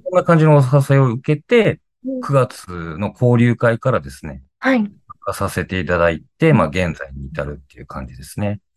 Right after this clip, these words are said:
Speaker 2: はい。
Speaker 1: 今まではその、もうオンラインの世界全く僕無知だったんですよ。
Speaker 2: ええ、ええ。
Speaker 1: まあ、Zoomでのそのクライアントさんの打ち合わせっ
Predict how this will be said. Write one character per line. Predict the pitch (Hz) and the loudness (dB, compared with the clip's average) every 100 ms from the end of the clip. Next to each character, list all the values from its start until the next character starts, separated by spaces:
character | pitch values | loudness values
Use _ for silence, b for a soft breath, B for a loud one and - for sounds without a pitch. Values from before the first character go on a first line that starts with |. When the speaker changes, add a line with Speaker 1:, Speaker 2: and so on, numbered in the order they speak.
| _ _ | _ _
Speaker 2:
は | - 185 214 | -2 0 2
い。 | 175 139 - _ - | 2 0 -10 _ 2
Speaker 1:
今 | 175 | 4
ま | 196 | 6
で | 104 | 4
は | 90 | 0
そ | 85 | -4
の、 | 73 69 b b _ _ - | -6 -8 b b _ _ -2
も | 104 127 | 0 4
う | |
オ | 190 | 4
ン | 240 | 6
ラ | 277 | 6
イ | |
ン | |
の | 113 | 4
世 | - 123 | 0 -2
界 | 90 | -2
全 | 80 95 151 139 | -2 -2 -2 0
く | 143 | 2
僕 | 127 139 90 | 2 0 2
無 | 165 | 2
知 | 202 180 | 2 -2
だ | 92 | -4
っ | - | -6
た | 76 | -10
ん | 69 | -10
で | |
す | 69 - | -14 -18
よ。 | - _ - | -20 _ -6
Speaker 2:
え | 294 | -4
え、 | 233 | 0
え | 214 196 | 4 4
え。 | - _ | 2 _
Speaker 1:
ま | 120 | -2
あ、 | 87 | 0
Zoom | 147 202 233 | 2 4 6
で | 240 | 4
の | 214 131 | 2 0
そ | 92 | -4
の | 80 | -8
ク | - | -4
ラ | 113 | 0
イ | |
ア | 117 | 0
ン | |
ト | 120 | -2
さ | 123 | -2
ん | 117 | -2
の | 90 | -4
打 | |
ち | - 113 | -4 0
合 | |
わ | 117 | 0
せ | |
っ | - | -2